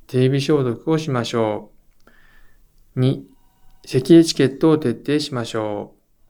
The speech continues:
三、身体的距離の確保をしましょう。四、三密、密集、密接、密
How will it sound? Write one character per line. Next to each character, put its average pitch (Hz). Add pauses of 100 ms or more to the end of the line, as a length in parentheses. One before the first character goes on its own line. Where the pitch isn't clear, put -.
(180)
三、 - (400)
身 165
体 160
的 156
距 160
離 135
の 113
確 135
保 131
を 160
し 156
ま 117
し 117
ょ 104
う。 - (640)
四、 147 (400)
三 147
密、 139 (160)
密 123
集、 147
密 127
接、 127
密 131